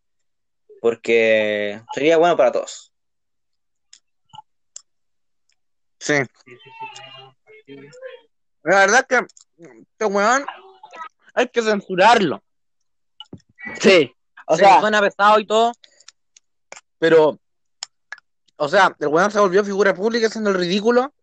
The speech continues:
Speaker 2: y gritando y weas, po, para mí eso no es correcto. Es un mal ejemplo. Por ejemplo, si un cabro chico lo ve y va, va a volverse weón igual.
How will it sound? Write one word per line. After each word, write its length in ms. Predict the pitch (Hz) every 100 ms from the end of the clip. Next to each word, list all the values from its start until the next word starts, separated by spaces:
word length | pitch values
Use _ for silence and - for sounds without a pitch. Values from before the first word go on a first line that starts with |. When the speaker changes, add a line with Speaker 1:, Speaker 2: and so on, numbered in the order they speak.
| _
Speaker 2:
y 360 | 147 143 139 139
gritando 420 | 131 135 165 165
y 40 |
weas, 200 | 175 156
po, 120 | - _ _ _ _ -
para 120 | 143
mí 120 | 131 156
eso 160 | -
no 80 | 135
es 60 | 139
correcto. 440 | 131 143 - -
Es 60 | 92
un 120 | 98
mal 140 | 120
ejemplo. 380 | 120 139 139 -
Por 100 | 110
ejemplo, 300 | 110 127 120
si 60 | 127
un 40 |
cabro 180 | - 131
chico 260 | 120 147 135
lo 140 | 123
ve 180 | 127 170
y 60 | 165
va, 280 | 160 160 - - - 156
va 40 |
a 40 |
volverse 380 | 160 156 180 -
weón 300 | 170 190 165
igual. 240 | 147 117